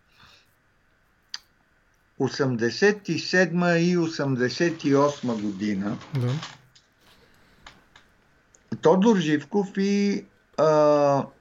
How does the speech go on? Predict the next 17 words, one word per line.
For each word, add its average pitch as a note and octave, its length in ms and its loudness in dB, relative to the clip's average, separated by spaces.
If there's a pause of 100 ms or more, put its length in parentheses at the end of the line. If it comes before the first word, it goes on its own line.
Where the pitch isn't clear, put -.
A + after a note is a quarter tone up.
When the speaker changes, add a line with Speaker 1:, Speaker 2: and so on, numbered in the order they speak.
(1700)
Speaker 1:
Джао F3 420 2
Цзеян. D#3+ 580 0 (1300)
Джао E3+ 320 -2
Цзеян D3+ 400 0
е E3+ 60 -2
едно E3 500 -2 (1040)
много D#3+ 300 -2
интересно F3 640 -2
име E3 200 -2
от D3+ 220 -6
историята D3 720 2
на C#3 120 -4
китайската C3+ 920 -2
комунистическа C3 1120 -2
партия B2 480 0
и A#2 40 0
държава. A2 560 -2